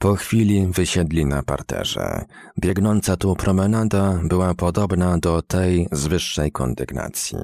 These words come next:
Podeszli do kładki łączącej promenadę z plażą. Damiano wydał dyspozycję wyłączenia zasłony elektronicznej. Odczekał kilka sekund i dopiero wtedy na nią wszedł.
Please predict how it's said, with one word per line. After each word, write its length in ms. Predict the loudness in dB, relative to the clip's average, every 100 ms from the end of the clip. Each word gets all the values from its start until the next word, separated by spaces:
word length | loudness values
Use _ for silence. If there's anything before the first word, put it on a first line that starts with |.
| -8 -10 _ -2
Podeszli 540 | 0 2 0 0 2
do 140 | 2
kładki 720 | 2 2 2 0 0 2 2 0
łączącej 720 | 0 0 2 2 2 2 0 0
promenadę 600 | 0 0 0 0 -2 -4
z 120 | -4
plażą. 680 | -6 -6 -4 -4 -2 -4 -6 -4
Damiano 580 | 0 2 2 2 0 0
wydał 320 | 0 2 2
dyspozycję 800 | 0 0 0 0 0 0 2 2
wyłączenia 600 | 4 2 2 0 0 0
zasłony 500 | 0 0 0 2 2
elektronicznej. 1040 | 2 0 -2 0 2 2 0 -4 -4 -4 -8 _ -2
Odczekał 540 | -2 0 -2 2 0
kilka 340 | 2 0 0
sekund 680 | 0 0 2 2 2 0 -2
i 140 | 0 2
dopiero 460 | 0 0 0 0
wtedy 460 | 0 -2 0 2 2
na 180 | 0 0
nią 220 | -2 -4
wszedł. 640 | -4 -4 -4 -4 -6 -6